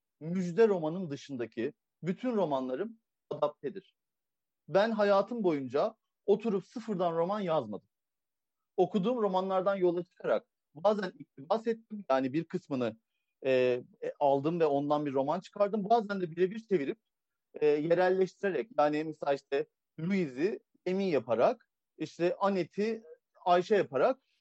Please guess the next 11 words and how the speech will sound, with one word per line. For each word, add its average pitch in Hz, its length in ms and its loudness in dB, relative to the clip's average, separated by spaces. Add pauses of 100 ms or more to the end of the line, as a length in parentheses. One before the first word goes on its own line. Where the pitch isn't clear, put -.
(120)
bu 220 140 -2
romanı 208 420 0 (480)
Türkleştirdim, 226 800 -2
Türkçeleştirdim. 175 1000 -2
Bunun 220 160 -2
adına 156 240 -6
biz 220 120 -10
adaptasyon, 202 600 -4
uyarlama 185 460 2
roman 113 300 2
diyoruz. 101 260 -6